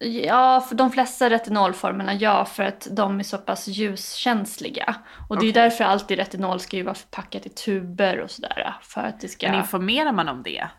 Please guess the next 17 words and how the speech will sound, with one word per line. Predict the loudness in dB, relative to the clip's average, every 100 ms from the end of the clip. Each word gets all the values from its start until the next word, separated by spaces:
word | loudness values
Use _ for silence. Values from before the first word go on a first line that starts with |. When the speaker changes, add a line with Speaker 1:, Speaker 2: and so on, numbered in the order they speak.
| _
Speaker 2:
när | -6
folk | -4 -6
köper | 0 0 2 -2
retinolserum? | -8 -12 -14 -14 -12 -12 -12 -16 _ -6
För |
det | 0
har | 2 2
inte | 0
jag | 0 0
sett. | 0 -4 -6 -6
Speaker 1:
Ehm, | -8 -10 -12 -14 -18 -18 -20 _ _
nej, | -2 2 4 4 6 6 6 4
ja, | 4 4 2 -2 -2
både | 0 2
och. | 2 0 -4 -6
Men | 0 0
alltså, | 0 0 2 2 2